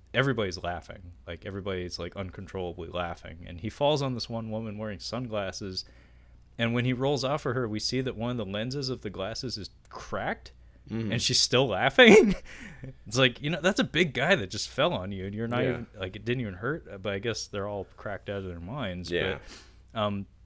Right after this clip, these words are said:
Speaker 1: long story short, uh, Han gets to chopping. So Jim Kelly's on the floor, and Han starts chopping him. And, uh, if you pay attention, like, the, the sound effects during all their fighting, like, every time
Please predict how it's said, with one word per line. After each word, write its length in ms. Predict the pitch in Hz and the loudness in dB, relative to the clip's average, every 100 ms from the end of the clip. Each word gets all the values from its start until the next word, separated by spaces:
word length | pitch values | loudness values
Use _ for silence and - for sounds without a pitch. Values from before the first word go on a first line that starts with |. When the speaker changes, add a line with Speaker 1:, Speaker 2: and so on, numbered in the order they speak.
| - - - - - - - - - | -20 -20 -20 -20 -20 -20 -20 -16 2
Speaker 1:
long 220 | 139 135 | 4 4
story 280 | - 147 113 | 0 0 0
short, 380 | - 127 120 - | -2 -4 -4 -6
uh, 280 | 101 95 - | -8 -8 -8
Han 440 | - 110 107 104 101 | -4 -2 -2 -4 -6
gets 240 | - 104 - | -4 -4 -4
to 120 | - | -8
chopping. 580 | - 113 123 - 85 101 - - | -2 2 2 -2 -8 -10 -14 -20
So 280 | - 90 85 - | -12 -10 -8 -8
Jim 160 | 101 | -8
Kelly's 320 | - 107 101 | -2 -2 0
on 100 | 101 | -4
the 60 | 90 | -8
floor, 320 | - 101 98 | -8 -6 -4
and 80 | 85 | -6
Han 240 | 101 95 | -8 -8
starts 300 | - 98 90 | -8 -8 -10
chopping 400 | - 98 113 98 | -8 -4 -4 -6
him. 220 | 92 92 92 - - - - 107 | -8 -10 -14 -18 -20 -20 -20 -8
And, 180 | 101 98 | -4 -2
uh, 200 | 92 90 - - - - - - - | -2 -4 -12 -20 -20 -20 -20 -16 -8
if 160 | 117 | -2
you 100 | 120 | -2
pay 300 | - - 131 | -4 4 4
attention, 480 | 117 117 117 120 104 | 4 2 -4 -4 -4
like, 320 | 87 87 - | -6 -8 -8
the, 260 | 104 90 85 | -4 -2 -4
the 100 | 101 | -2
sound 280 | - 107 110 | 0 0 -2
effects 320 | - 113 - | -2 -4 -4
during 320 | - 101 98 | -4 -4 -4
all 160 | 98 92 | -6 -6
their 140 | 90 | -6
fighting, 600 | - 101 98 92 87 85 87 | -8 -6 -4 -4 -8 -10 -10
like, 180 | 87 110 | -10 -6
every 200 | 98 95 | -6 -6
time 360 | 104 95 90 | -6 -6 -8